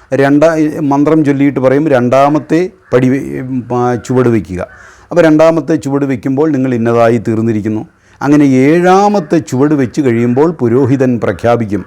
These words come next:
"നിങ്ങൾ ഒരിക്കലും പിരിയാത്തവരായി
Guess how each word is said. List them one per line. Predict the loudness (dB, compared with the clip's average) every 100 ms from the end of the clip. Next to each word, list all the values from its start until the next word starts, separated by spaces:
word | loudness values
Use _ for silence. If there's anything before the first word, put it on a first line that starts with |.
| -12 _ -6
"നിങ്ങൾ | 0 2 2 0 -8 _ -20 -6
ഒരിക്കലും | -4 -4 -4 0 2 2 0 -4
പിരിയാത്തവരായി | -4 -2 2 2 2 -2 -2 2 4 4 4 2 0